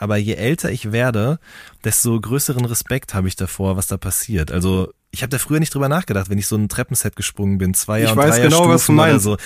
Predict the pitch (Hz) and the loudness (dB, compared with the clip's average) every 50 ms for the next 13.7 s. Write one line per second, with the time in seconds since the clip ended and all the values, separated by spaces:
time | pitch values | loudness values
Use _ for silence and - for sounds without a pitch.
0 | - - - 123 131 156 - 147 147 - 185 190 - 175 165 160 160 175 208 - | -12 -8 -4 -4 -2 0 -2 -2 0 0 0 0 0 -2 -2 0 0 0 -2 -2
1 | - 104 92 107 156 - 147 131 127 143 147 - - 156 143 151 156 147 - 175 | -2 -2 -2 -2 -2 -4 -4 -4 -2 -2 -2 -2 -2 -2 0 0 0 2 2 4
2 | 160 147 139 151 - - 151 - - 156 165 190 180 107 87 80 98 113 113 113 | 4 4 4 2 0 -2 -4 -2 0 2 2 2 2 2 0 0 0 0 0 0
3 | 113 - - _ _ _ - - 117 120 135 131 131 - - - 151 139 - 127 | 0 -2 -4 _ _ _ -8 -4 -2 0 0 0 0 0 -2 -2 -4 -2 -2 -2
4 | 131 135 131 123 - - - 143 151 175 196 180 107 58 - 87 87 90 82 - | 0 0 0 -2 -4 -4 -2 -2 0 0 0 0 -2 -6 -10 -16 -18 -20 -20 -20
5 | _ _ 90 95 104 - - - - 147 147 147 131 131 123 - 131 135 139 - | _ _ -18 -14 -14 -12 -10 -6 -4 -2 0 0 0 0 0 0 -2 -2 0 0
6 | 143 127 123 123 120 - 101 135 151 - 147 135 127 82 80 107 120 123 - 131 | 0 0 0 0 0 0 0 0 0 0 0 0 0 -2 -2 -2 -4 -2 -4 -4
7 | - - 127 123 117 69 92 110 104 107 123 127 - 117 107 135 156 147 95 - | -4 -4 -2 -2 -2 -2 -4 -4 -2 -2 -4 -4 -2 -4 -4 -4 -6 -6 -8 -8
8 | - 78 65 80 107 135 - 95 98 - 92 101 127 - _ - - - - - | -8 -6 -6 -6 -6 -6 -8 -8 -6 -4 -4 -4 -4 -6 _ -18 -20 -20 -20 -18
9 | - - - - - - - - - - - - - - - - - - 95 85 | -18 -18 -18 -18 -18 -18 -18 -18 -18 -20 -20 -20 -20 -20 -20 -10 -6 -4 -4 -4
10 | - - - _ _ _ _ _ _ _ - _ _ _ - - 131 117 120 123 | -4 -8 -14 _ _ _ _ _ _ _ -20 _ _ _ -2 0 2 4 4 4
11 | 131 - - 160 139 - - 127 135 143 - 143 131 127 120 127 131 131 - 127 | 2 2 0 0 0 0 0 0 0 0 2 2 2 4 4 4 4 2 0 -2
12 | 120 123 - - 117 113 110 110 117 110 117 120 117 - 117 110 110 110 113 - | -2 -2 0 2 4 4 4 4 4 4 2 2 2 0 0 0 0 -2 -6 -4
13 | - 107 101 - 110 107 107 104 95 - - 101 98 98 | -4 -4 -2 0 0 2 2 0 0 -2 -4 -4 -4 -6